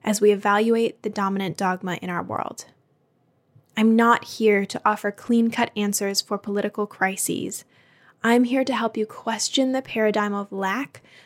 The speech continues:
that you've been sold so you can find liberation in the present.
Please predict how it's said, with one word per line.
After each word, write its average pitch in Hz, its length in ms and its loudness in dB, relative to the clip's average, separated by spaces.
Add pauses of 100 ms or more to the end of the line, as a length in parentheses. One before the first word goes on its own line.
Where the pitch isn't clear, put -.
that - 160 -4
you've 220 160 0
been 233 160 0
sold 185 480 -2 (240)
so - 180 0
you 214 80 6
can 214 160 -2
find 220 640 -2
liberation 196 720 -2
in - 160 -8
the 190 80 -6
present. - 640 -10